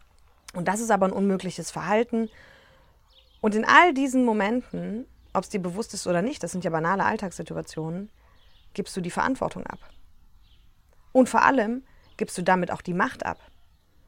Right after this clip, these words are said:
Was meine ich damit? Weil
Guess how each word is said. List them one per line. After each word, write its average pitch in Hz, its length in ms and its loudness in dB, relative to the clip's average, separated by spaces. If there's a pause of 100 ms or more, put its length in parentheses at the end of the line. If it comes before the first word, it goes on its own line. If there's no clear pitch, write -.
(380)
Was 175 160 -6
meine 247 180 8
ich 262 80 0
damit? - 400 -4 (580)
Weil 185 440 8